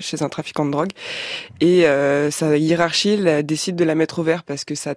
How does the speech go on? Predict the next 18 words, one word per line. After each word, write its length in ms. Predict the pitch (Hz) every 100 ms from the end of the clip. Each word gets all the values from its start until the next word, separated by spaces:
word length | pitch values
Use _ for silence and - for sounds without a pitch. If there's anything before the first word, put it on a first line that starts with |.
| -
sa, 180 | - 151 -
sa 140 | - 151
face 520 | - 185 - - - -
défigurée 640 | 165 - 175 165 170 180 - - - 165
ne 80 |
passe 260 | 165 165 -
plus 380 | - 180 185 180
auprès 340 | 160 - 170
des 120 | 160
collègues, 440 | - 160 151 170 170
ça 160 | -
leur 160 | 147 147
rappelle 360 | 147 - 160 151
leurs 160 | 143
fautes, 220 | - 160
ça 120 | - 139
leur 140 | 135
rappelle 320 | 143 - 156